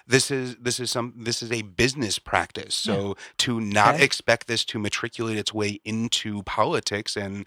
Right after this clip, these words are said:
Speaker 1: the way that elections run is ridiculous. I am sure the Democrats were doing that as well. Probably not to the extent,
Speaker 2: Why
Speaker 1: but
Speaker 2: are you, what makes you sure of that?
Speaker 3: What?
Speaker 1: bec-, just because it's such a standard business practice. Anytime you're trying to get traction on anything,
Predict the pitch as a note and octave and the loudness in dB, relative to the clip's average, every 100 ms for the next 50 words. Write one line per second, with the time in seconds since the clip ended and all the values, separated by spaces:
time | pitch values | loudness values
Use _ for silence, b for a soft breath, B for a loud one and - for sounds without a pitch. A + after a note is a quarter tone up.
0 | b b A2+ G2 G2 A2 A2 G#2+ G2+ F#2+ | b b 0 0 -2 0 0 0 -4 -4
1 | - - A2 F#2+ E2+ E2+ F2 G#2 G2+ G2+ | 2 2 2 -4 -8 -8 -8 -10 -10 -12
2 | G2 A2 G#3 B2 F#2 - - A2 A#2 A#2 | -10 -8 -4 -4 -2 -6 -6 -8 -2 2
3 | - - E3 F3+ G#2+ G#2 B _ A#2+ A2 | 2 0 0 2 2 -2 B _ 0 2
4 | G#2+ - G#2+ G#2 A2+ G#2 A2 A2 A2 G#2 | 0 2 2 2 -2 -6 -6 -6 -4 -2
5 | G#2 G#2 B2 D3+ F2+ B B - - C#3 | 0 0 2 2 0 B B -8 -2 -2
6 | D3 A#2+ G#2+ G#2+ G#2+ - F#2+ F2+ F#2+ - | -2 -4 0 0 0 -8 -10 -12 -6 -6
7 | - C#3 D3 D#3 B2 D#3+ G#3 G3+ E3+ E3+ | 0 0 0 -6 0 6 6 6 4 2
8 | F3 - B2 - G3+ A2 F#2+ G2 - C#3+ | 2 -2 -4 -6 -8 -10 -12 -20 -4 2
9 | E3 C3+ - D3+ C#3+ - C3+ B2 G#2+ - | 4 4 0 4 4 4 -4 -4 -4 -6
10 | - G#2+ G#2+ - - G2 F#2+ F#2 A2 B2 | -4 -2 -2 -2 -2 -2 -2 -4 -4 -2
11 | F#2 - F#2 - G2+ - B B G#2+ G#2+ | -4 -4 -6 -6 -10 -10 B B 2 2
12 | G#2+ G2+ G2 - G2 G2 - G2+ - F#2+ | 0 -2 -2 0 0 0 -4 -6 0 0
13 | F#2 G#2 F#2 F#2+ F#2+ G#2 C#3 A2 F#2 E2 | 2 0 0 -4 -2 -2 -2 -4 -6 -6
14 | F#2 | -12